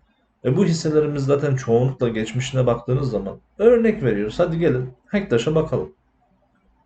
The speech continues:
Şöyle bir ekranımıza bakalım. Kısa bir şekilde ek-, Hektaş'a bakalım. Ne yapmış? Bakın arkadaşlar.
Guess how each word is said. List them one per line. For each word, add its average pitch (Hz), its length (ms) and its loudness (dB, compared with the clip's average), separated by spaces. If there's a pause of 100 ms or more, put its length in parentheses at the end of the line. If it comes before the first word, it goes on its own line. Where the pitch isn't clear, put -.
(1200)
Şöyle 113 280 -2
bir 90 60 -4
ekranımıza 107 500 -4
bakalım. 117 420 -6 (360)
Kısa 185 280 0
bir 123 40 2
şekilde 110 360 -4
ek-, 160 260 -6
Hektaş'a 143 460 0
bakalım. - 400 -4
Ne 139 40 -4
yapmış? - 500 -8 (640)
Bakın - 280 -2
arkadaşlar. - 680 -18